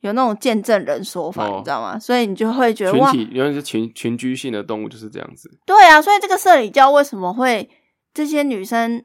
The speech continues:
Speaker 1: 没有办法离开，你知道吗？
Speaker 2: 对啊，因为他们就是有，
Speaker 1: 我觉得很大一部分
Speaker 2: 也是有人是这样讲，就是，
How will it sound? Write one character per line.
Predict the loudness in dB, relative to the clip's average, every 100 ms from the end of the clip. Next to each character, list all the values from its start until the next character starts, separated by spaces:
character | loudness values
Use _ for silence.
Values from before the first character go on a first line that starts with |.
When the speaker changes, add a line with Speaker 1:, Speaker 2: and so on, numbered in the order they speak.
| -8
Speaker 1:
没 | -4
有 | -2 0
办 | -2 -2
法 | -8 -10 -18 _ _ _
离 | -12 -10 -12
开， | -4 0 0
你 | -2
知 | -8
道 | -6 -6
吗？ | -10 -14 -16 -12
Speaker 2:
对 | -4
啊， |
因 |
为 | 0
他 |
们 | 0 0
就 |
是 | 0
有， | 0
Speaker 1:
我 |
觉 |
得 |
很 |
大 | 0
一 |
部 |
分 | -2
Speaker 2:
也 |
是 | -2
有 | -2
人 | -2 -4
是 | -8
这 | -8
样 | -8 -10
讲， | -16 -14
就 |
是， | -12 -12 -14